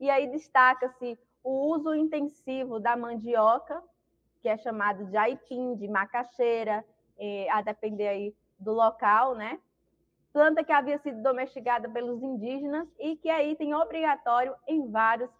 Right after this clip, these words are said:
pratos brasileiros. Quem é que não gosta de um aipim, né?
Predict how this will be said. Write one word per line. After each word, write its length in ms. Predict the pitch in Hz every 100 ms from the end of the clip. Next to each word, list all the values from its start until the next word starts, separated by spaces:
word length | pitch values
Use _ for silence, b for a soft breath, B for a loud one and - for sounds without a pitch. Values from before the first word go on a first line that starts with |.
| -
pratos 520 | 220 202 208 - 208 - _
brasileiros. 680 | 180 208 208 208 196 175 156 - _ _
Quem 240 | - 349 302
é 80 | 311
que 140 | 294
não 200 | 262 240
gosta 340 | 196 202 208
de 120 | 196 196
um 80 |
aipim, 580 | 170 151 170 _ 214 208
né? 220 | 196 220